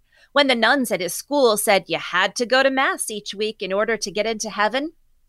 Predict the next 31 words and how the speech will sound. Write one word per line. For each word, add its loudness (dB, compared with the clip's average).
Anthony 0
wondered 2
about 2
his -2
grandfather, 0
an 4
Italian 0
immigrant 0
who -2
spent 0
his 0
Sundays 0
over 2
steaming 0
pots -2
of -4
pasta -2
and -6
bubbling 2
red 0
sauce. 0
Anthony 2
asked 0
his -6
grandfather 0
why 2
he -6
didn't -2
go -2
to -4
church. -4